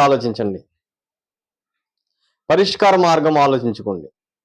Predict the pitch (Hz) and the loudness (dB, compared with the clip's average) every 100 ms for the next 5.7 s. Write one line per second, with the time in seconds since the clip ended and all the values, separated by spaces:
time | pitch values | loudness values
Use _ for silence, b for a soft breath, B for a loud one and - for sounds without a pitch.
0 | _ _ _ _ _ _ _ _ _ _ | _ _ _ _ _ _ _ _ _ _
1 | _ _ _ _ _ _ _ _ _ _ | _ _ _ _ _ _ _ _ _ _
2 | _ - 117 143 147 143 135 123 117 127 | _ -8 -4 -2 0 0 0 0 0 0
3 | 131 123 123 120 127 151 _ _ _ _ | 0 0 0 -2 -4 -6 _ _ _ _
4 | _ _ _ _ _ _ _ _ _ _ | _ _ _ _ _ _ _ _ _ _
5 | _ _ _ _ _ - | _ _ _ _ _ -2